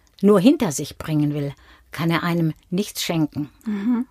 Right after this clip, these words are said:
Speaker 1: Diesen Spruch habe ich in meinem zweiten Buch auch.
Speaker 2: Ja, das ist ein guter Spruch, ja.
Speaker 1: Weil, äh, da so viel Wahres dran ist.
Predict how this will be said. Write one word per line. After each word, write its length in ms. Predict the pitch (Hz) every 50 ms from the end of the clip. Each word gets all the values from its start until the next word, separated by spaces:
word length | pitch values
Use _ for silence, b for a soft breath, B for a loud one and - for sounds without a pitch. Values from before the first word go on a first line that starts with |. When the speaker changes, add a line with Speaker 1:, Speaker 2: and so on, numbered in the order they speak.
| _ _ -
Speaker 1:
Diesen 200 | 160 156 165 156
Spruch 240 | - - 196 175
habe 120 | - 160 175
ich 80 | 151 -
in 100 | 185 170
meinem 240 | 165 165 165 165 151
zweiten 420 | - - 180 175 190 - - 190
Buch 240 | 160 180 196 226 -
auch. 300 | - - 196 202 220 - - -
Speaker 2:
Ja, 360 | 254 247 226 220 214 214 220 226
das 120 | - 226
ist 60 | 254 -
ein 60 | -
guter 200 | - 262 - 220
Spruch, 300 | - - - 220 202 -
ja. 160 | 214 214 214 - - _ _
Speaker 1:
Weil, 460 | - 233 196 208 220 226 226 208 196 -
äh, 80 | 240
da 200 | 208 - 208 208
so 160 | 202 - 262 285
viel 220 | - - 240 208
Wahres 380 | 185 196 233 208 156 143 - -
dran 300 | - 147 131 143 143 -
ist. 280 | - 143 - - -